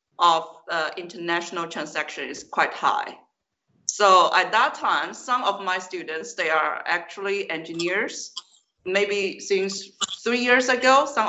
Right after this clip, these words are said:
of my students, they were trying to pay me <laughs> by,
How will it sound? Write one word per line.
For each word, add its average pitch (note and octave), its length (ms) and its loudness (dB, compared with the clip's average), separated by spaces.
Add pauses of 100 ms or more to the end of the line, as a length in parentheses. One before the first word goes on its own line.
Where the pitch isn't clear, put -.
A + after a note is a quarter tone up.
of F#3 80 -10
my F3 120 4
students, D#3+ 640 -4 (280)
they A#3+ 120 2
were G#3 180 6
trying C4 520 2
to A3+ 100 -10
pay A3+ 340 -4
me - 400 -6 (120)
<laughs> - 140 -20
by, F#3 360 4